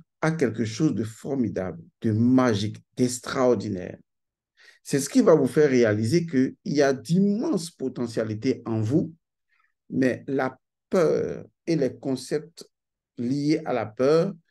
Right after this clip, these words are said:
font que vous n'osez pas certaines choses. Car pour vous-même déjà, c'est malentendant de dire, vous allez faire un rituel et aller rencontrer un ancêtre sorcier. Pour beaucoup,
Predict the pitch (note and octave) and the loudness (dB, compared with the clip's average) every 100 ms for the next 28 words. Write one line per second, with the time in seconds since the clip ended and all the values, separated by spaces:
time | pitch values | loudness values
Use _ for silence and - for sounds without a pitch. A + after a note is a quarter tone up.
0 | _ _ _ _ - F3+ E3 E3 B2 E3+ | _ _ _ _ 0 0 0 -2 -2 2
1 | E3 D#3 C#3 D3 A#3+ G#3+ - _ - A#2 | 4 4 2 -4 -6 -6 -12 _ -10 -8
2 | A#2 G2 - G2+ G#2+ G#2+ F#2+ - _ _ | -8 -10 -8 -6 -6 -6 -10 -10 _ _
3 | _ _ - _ - D3 D#3 - B2+ A#2 | _ _ -20 _ -2 0 0 0 0 2
4 | E3 D#3 C3+ A#2+ G#2+ B2 C3 - G#2+ G#2 | 4 4 4 2 2 0 0 -2 -2 -2
5 | G2+ A2 B2 B2 C3 B2+ D3 E3 E3 - | -2 0 0 0 -2 -2 0 -2 -6 -16
6 | _ _ - A#2+ A#2 G#2 D3 E3 E3 - | _ _ -12 -6 -6 -2 0 0 -2 -10
7 | _ _ _ _ _ _ _ - G#2 F#2 | _ _ _ _ _ _ _ -16 -14 -6
8 | C3+ A#3 A3 C3 C3 D3 E3 D#3 E3 A#2+ | -2 0 0 0 0 -2 -2 -4 -4 -10
9 | A#2 A2+ - D3 E3 E3+ - _ _ _ | -10 -12 -2 0 0 -2 -12 _ _ _
10 | E3 D#3+ B2+ D3 C3+ A2 C#3+ C#3+ C#3 C3 | 0 2 2 0 -2 -2 -6 -6 -8 -8
11 | E3+ E3 E3 F#3+ F3+ D#3 B2+ B2 - B2+ | -6 -8 -4 0 2 2 0 -4 -8 -10
12 | - _ _ - - A2+ - - D#2+ - | -12 _ _ -10 -4 -4 -4 -12 -14 -14
13 | _ _ - C3 A2+ A#2 D3+ G3 | _ _ -2 0 0 -2 0 -2